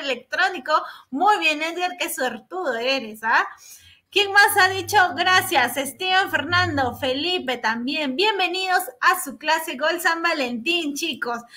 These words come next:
Muy bien, Angelino. Ya tenemos a los cincuenta primeros invitados para esta clase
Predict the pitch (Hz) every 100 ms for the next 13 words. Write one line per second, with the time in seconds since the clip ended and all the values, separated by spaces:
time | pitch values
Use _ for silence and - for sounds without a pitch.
0 | - - - 339 440 427 349 359 381 320
1 | 285 269 269 294 330 294 285 285 277 302
2 | 339 294 285 285 247 240 285 311 320 233
3 | 240 262 277 277 - _ _ _ 359 403
4 | 370 302 339 339 339 349 - 285 285 285
5 | 247 247 262 269 285 254